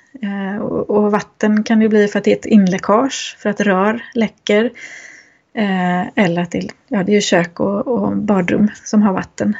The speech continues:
annars, och tvättstuga. Att man kan titta lite extra, titta in under vasken liksom i köket.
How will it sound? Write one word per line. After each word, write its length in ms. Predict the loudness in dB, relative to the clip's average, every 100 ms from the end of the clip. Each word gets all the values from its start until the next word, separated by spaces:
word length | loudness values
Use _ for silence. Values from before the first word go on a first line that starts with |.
| -6
annars, 320 | -4 -4 -4
och 80 | -6
tvättstuga. 640 | -6 -4 -2 0 0 -2 -4 _ _ -12
Att 100 | -8
man 100 | -4
kan 140 | -4
titta 280 | -4 -4 -4
lite 220 | -4 -4
extra, 500 | -6 -4 -4 -2 -2
titta 260 | -2 -2 0
in 180 | 2 2
under 180 | 0
vasken 540 | 0 -2 -2 -2 -2 -2
liksom 240 | 0 -2
i 40 | 0
köket. 680 | 0 -2 -4 -4 -4 -8